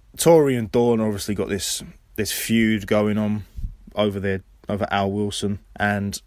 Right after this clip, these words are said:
Rikishi and Matt aren't really doing anything, so they've just been thrown in there to really just get some minutes into this mixed tag match, 'cause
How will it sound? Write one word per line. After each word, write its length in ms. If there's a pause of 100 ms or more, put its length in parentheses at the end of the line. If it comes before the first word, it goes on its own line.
Rikishi 420
and 80
Matt 180
aren't 160
really 200
doing 240
anything, 400
so 160
they've 140
just 200
been 100
thrown 220
in 60
there 140
to 260 (180)
really 380
just 180
get 140
some 160
minutes 260
into 160
this 160
mixed 280
tag 200
match, 300
'cause 240